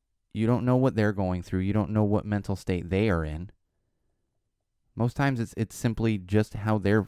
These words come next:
how a particular person is feeling. I've been there myself. Like, I, I'm like, "I just, I can't, I can't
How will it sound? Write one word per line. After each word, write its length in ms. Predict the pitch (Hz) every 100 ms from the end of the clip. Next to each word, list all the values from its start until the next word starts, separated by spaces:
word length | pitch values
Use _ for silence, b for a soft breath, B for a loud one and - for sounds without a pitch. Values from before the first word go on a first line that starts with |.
| -
how 220 | 104 98
a 140 | 95 87 -
particular 400 | 110 113 110 107
person 320 | 110 107 110
is 120 | 104
feeling. 300 | - 135 92 131
I've 140 | 131
been 120 | 104
there 100 | 98
myself. 460 | 90 90 131 90 - _ _ _ _ _ _ _ _ _ _ _ _ _ _
Like, 160 | 90 -
I, 160 | 80 -
I'm 100 | 92
like, 180 | 85 87
"I 100 | 95
just, 200 | 87 -
I 60 | 98
can't, 380 | - 101 98 - _ -
I 80 | 98
can't 340 | - 151